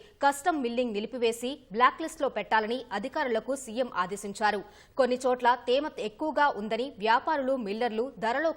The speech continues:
కోత పెడుతున్నారని తమ దృష్టికి వచ్చిందన్న సీఎం, ధాన్యాన్ని మార్కెట్లకు తెచ్చే ముందు ఆరబెట్టాలని రైతులకు విజ్ఞప్తి చేశారు. కర్షకులు ధాన్యం ఆరబెట్టేందుకు మార్కెట్ యార్డుల్లోనే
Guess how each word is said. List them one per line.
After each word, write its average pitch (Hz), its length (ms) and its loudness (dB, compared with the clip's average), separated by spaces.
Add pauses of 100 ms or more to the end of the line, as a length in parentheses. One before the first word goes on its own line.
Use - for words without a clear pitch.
కోత 233 160 -2 (120)
పెడుతున్నారని 214 540 -2 (340)
తమ 196 120 0 (120)
దృష్టికి 311 440 -6
వచ్చిందన్న 226 460 -6
సీఎం, 214 280 -2 (360)
ధాన్యాన్ని 254 500 2 (160)
మార్కెట్లకు 294 580 0
తెచ్చే 226 320 -2
ముందు 214 180 0 (200)
ఆరబెట్టాలని 226 580 0 (200)
రైతులకు 269 360 -2 (120)
విజ్ఞప్తి 214 380 -8
చేశారు. 214 360 0 (400)
కర్షకులు 247 500 0
ధాన్యం 233 320 0 (140)
ఆరబెట్టేందుకు 214 600 -2 (220)
మార్కెట్ 277 460 -2
యార్డుల్లోనే 220 500 0